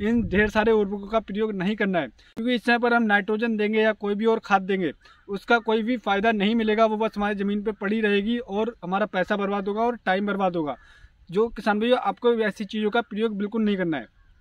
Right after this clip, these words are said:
अगर आपको, क्योंकि किसान भाइयों, आप इससे पहले जो आप उर्वरकों का प्रयोग कर चुके थे वही बहुत सही है, इसके बाद आपको कोई भी extra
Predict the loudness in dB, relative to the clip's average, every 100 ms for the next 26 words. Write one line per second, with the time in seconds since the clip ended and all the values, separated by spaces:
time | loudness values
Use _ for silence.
0 | _ _ _ _ _ -20 _ 0 4 4
1 | 2 -4 -6 -6 -6 -4 -2 0 2 4
2 | 4 2 0 -2 -2 2 2 2 2 0
3 | 0 -2 -2 -4 -2 -2 -2 -4 -4 -2
4 | -2 -4 -2 -4 -4 -4 -2 -2 -2 -2
5 | -2 -2 -2 -2 -2 0 0 -2 -6 -4
6 | -2 -4 -6 -6 -4 -2 -6 -4 0 0